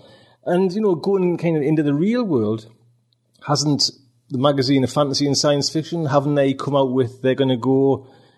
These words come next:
and cut it down, not to, I think it's every two months now, sh-, uh, magazine coming out.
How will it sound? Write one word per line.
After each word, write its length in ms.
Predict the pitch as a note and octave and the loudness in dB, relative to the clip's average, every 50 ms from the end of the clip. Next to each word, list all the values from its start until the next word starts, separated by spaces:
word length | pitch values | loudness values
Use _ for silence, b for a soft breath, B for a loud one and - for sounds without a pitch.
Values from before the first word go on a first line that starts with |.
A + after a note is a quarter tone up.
| b b | b b
and 120 | A#2+ A#2+ - | -8 -6 -4
cut 200 | - - D3+ C#3+ | 0 0 0 0
it 120 | - - | 0 0
down, 600 | D#3 C#3+ D3 D3+ D#3 D#3 D#3 D3+ D3 B2 - A2+ - B2+ C3 C3+ B2 A#2+ | 0 0 2 2 0 0 -2 -2 -4 -6 -8 -10 -16 -16 -14 -14 -14 -12
not 400 | D3 C#3 B2 B2+ C#3+ D3 C#3+ - | -10 -8 -2 0 0 0 0 -2
to, 360 | - - C#3 C3+ C3+ C3 B2+ - | 0 2 2 4 2 2 0 -4
I 80 | B2 | -4
think 180 | - D#3+ D3 C#3+ | -4 -2 0 0
it's 200 | C3 C3+ - B2+ | -2 -2 -4 -6
every 340 | - C3+ C#3 B2+ C#3 C#3 C#3 | -2 -2 -2 0 0 0 0
two 300 | C3+ - - D#3+ E3+ E3 | -2 0 2 2 2 2
months 300 | D#3 C#3 B2+ A#2+ - B2 | 2 0 0 -2 0 0
now, 220 | A#2 A2+ A2 G#2 - _ _ _ | 2 2 2 0 -2 _ _ _
sh-, 240 | - - - - | -10 -8 -4 -4
uh, 300 | D3+ - - C#3+ C#3 C3 B2+ | -4 0 0 2 0 0 0
magazine 580 | C3+ C#3+ C#3+ D3 C#3 C#3+ B2 C#3+ D3 D3 D3 | 0 0 0 0 0 -2 -2 -2 -2 -2 -2
coming 300 | C#3+ - - D3 D3 D3 | -4 -6 -6 -4 -2 0
out. 240 | D3+ D#3 E3+ E3 - | 0 0 0 -2 -4